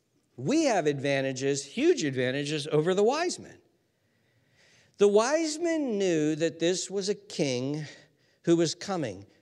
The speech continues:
the promised king. They knew that. They knew that he was coming. And Mary and Joseph at this point in the story, now, see, the wise men, until they started talking with Mary and Joseph,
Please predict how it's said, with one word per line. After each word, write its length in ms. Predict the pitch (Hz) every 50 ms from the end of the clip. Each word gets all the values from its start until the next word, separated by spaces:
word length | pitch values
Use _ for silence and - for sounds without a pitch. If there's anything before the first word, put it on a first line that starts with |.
| _ _ -
the 100 | 143 117
promised 680 | - - - 156 151 156 151 156 151 143 - - -
king. 380 | - - 175 156 127 95 - - _ _ _ _ _ _ _
They 140 | - 185 196
knew 220 | 208 240 269 247
that. 240 | 185 - - - - _ _ _ _ _ _ _ _ _ _ _ _ _ _ _ _ _ _
They 180 | - 190 202 196
knew 240 | 202 202 226 269 285
that 120 | 269 247
he 100 | 202 226
was 120 | 226 208 -
coming. 240 | 220 214 160 117 - - - -
And 220 | - 202 208 202
Mary 360 | 214 254 311 349 381 427 403 285
and 100 | 226 175
Joseph 480 | - 170 226 269 294 233 - 175 139
at 80 | 147 139
this 160 | 190 202 -
point 240 | - 226 226 208 185
in 80 | 175
the 80 | 156 143
story, 600 | - - - 175 180 170 131 92 78 - 101 - _ _ _ _ _ _ _
now, 160 | 160 190 190
see, 200 | 180 185 - 254 233 196
the 100 | 196 220
wise 380 | 220 262 302 349 359 330 269 247
men, 260 | 262 240 220 180 156 - - - - _
until 320 | 175 175 185 - 269 311
they 140 | 339 349 349
started 340 | 294 - - 269 247 226 185
talking 300 | 214 214 208 202 175 180
with 60 | 175
Mary 180 | 180 180 175 160
and 80 | 147
Joseph, 480 | 127 123 156 156 143 120 - 117 110 -